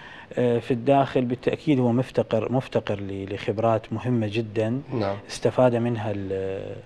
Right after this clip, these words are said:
Speaker 1: المعارضون العراقيون في الخارج، وأيضا المعارضون، آه،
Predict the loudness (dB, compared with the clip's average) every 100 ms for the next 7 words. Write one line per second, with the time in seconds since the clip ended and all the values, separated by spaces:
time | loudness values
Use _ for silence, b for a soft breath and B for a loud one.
0 | -20 -20 -20 B B B -4 2 4 2
1 | 0 0 0 2 0 0 -2 -2 -4 -8
2 | -4 -2 -2 -2 -6 -14 B B B B
3 | B 6 8 6 6 2 4 6 8 8
4 | 6 6 4 0 -6 -6 -4 -2 -4 -4
5 | -6 -8